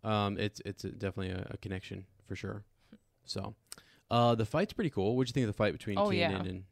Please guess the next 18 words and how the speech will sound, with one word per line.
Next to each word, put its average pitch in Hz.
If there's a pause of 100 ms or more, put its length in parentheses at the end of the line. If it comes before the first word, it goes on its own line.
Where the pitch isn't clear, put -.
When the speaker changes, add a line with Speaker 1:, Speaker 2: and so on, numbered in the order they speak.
(180)
Speaker 1:
the -
Speaker 2:
That 170
was 160
Speaker 1:
Inquisitor? 156
Yeah. 98
Speaker 2:
awesome. 143
<laughs> -
Speaker 1:
Yeah. 262 (320)
The, 151
the 143
Inquisitor 143
is 107
pretty 127
powerful, 113
though, 78 (140)
right? 101 (160)
Speaker 2:
Yes. -
Speaker 1:
Right? 101